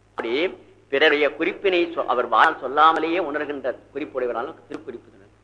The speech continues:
சரி, குறிப்பு தொண்டர்னு சொல்லுங்க, திரு எதுக்கு அடிமொழி போட்டீங்கன்னு?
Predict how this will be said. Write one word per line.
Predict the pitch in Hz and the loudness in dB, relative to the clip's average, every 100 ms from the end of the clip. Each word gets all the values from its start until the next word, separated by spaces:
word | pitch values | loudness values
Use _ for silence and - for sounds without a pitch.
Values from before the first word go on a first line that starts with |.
| _ _ _ | _ _ _
சரி, | - 220 | 0 0
குறிப்பு | - 202 240 - | 0 0 0 -2
தொண்டர்னு | 247 202 190 190 185 | -2 0 0 0 -2
சொல்லுங்க, | 165 170 | -4 -4
திரு | 175 - 208 233 233 | -8 -4 -2 2 2
எதுக்கு | 190 165 156 | 2 0 -2
அடிமொழி | 143 143 | -2 -6
போட்டீங்கன்னு? | 135 123 110 107 107 101 | -12 -16 -18 -20 -20 -20